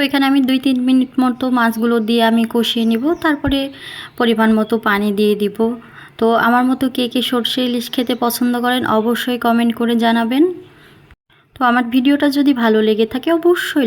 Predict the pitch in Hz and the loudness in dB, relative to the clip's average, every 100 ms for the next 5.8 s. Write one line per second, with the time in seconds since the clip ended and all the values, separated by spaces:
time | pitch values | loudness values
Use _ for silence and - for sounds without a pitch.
0 | 196 185 - 208 208 208 226 226 226 233 | 0 -2 -4 -2 0 0 0 -2 0 -2
1 | 240 233 226 233 262 254 262 262 - - | -2 0 0 0 0 -2 -2 -4 -6 -2
2 | 302 302 - 330 339 349 349 359 339 - | -2 0 0 2 2 2 2 2 0 -2
3 | - 370 233 - - 269 294 240 208 208 | -2 0 -2 -4 -2 2 2 4 2 2
4 | 208 208 220 226 208 220 220 214 220 208 | -2 -2 -4 -4 -2 0 0 -2 -2 -2
5 | - - - - - - - | -6 -16 -18 -16 -16 -16 -10